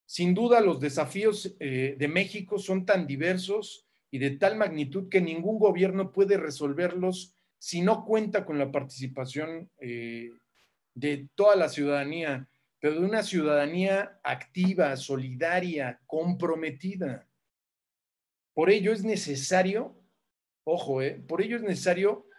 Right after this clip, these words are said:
y posible transformar nuestro país a través de la acción organizada y responsable y responsable, o también, como lo dije desde un inicio,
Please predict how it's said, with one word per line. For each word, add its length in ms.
y 120
posible 600
transformar 600
nuestro 340
país 320
a 100
través 320
de 120
la 80
acción 580
organizada 1160
y 140
responsable 1160
y 360
responsable, 1120
o 280
también, 400
como 200
lo 120
dije 220
desde 160
un 140
inicio, 500